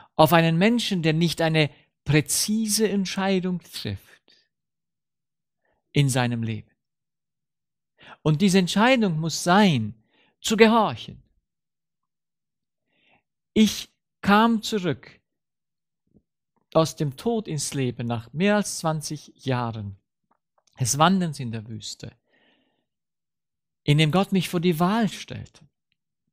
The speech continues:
bei meiner Familie zu bleiben oder meinem eigenen Weg zu gehen zu wollen und mich scheiden zu lassen.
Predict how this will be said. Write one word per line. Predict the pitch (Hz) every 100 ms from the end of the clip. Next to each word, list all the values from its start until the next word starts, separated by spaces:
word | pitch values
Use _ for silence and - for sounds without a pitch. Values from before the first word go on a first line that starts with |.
| _ _ _ _ - - _ _ _ _ _
bei | -
meiner | 143 143 135
Familie | 143 156 233 180 -
zu | -
bleiben | 113 107 107 113 120 _ _ _ _ _ _ _ _ _
oder | 120 117 117 113 _ _ _ _ _ _ _ _ _
meinem | 123 127 131
eigenen | - 143 156 160 131
Weg | 147 143 - -
zu | 113
gehen | 123 135 135
zu | 135
wollen | 117 117 117 117
und | 113
mich | 117
scheiden | - 135 139 123
zu | -
lassen. | 113 107 - _